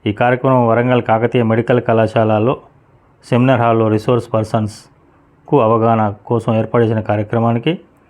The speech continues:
బల్లి అదనపు కమిషనర్ అనిసూర్ రషీద్తో కలిసి పాల్గొని ప్రసంగించారు. అంతకుముందు సెమినార్ హాల్ నుండి మెడికల్ కళాశాల ప్రధాన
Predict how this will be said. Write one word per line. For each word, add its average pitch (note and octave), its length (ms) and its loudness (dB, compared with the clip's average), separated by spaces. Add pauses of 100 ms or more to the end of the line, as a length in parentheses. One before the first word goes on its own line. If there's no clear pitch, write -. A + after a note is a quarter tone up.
(400)
బల్లి B2 340 2
అదనపు A#2+ 380 0
కమిషనర్ A2+ 480 0 (540)
అనిసూర్ B2 480 2 (340)
రషీద్తో B2+ 500 0
కలిసి A2+ 380 -2
పాల్గొని A2 440 -2
ప్రసంగించారు. G#2+ 680 -2 (840)
అంతకుముందు A#2+ 420 0
సెమినార్ B2 440 0
హాల్ A#2+ 200 2
నుండి B2+ 260 0 (440)
మెడికల్ B2 320 2
కళాశాల A#2 440 0
ప్రధాన A2+ 340 0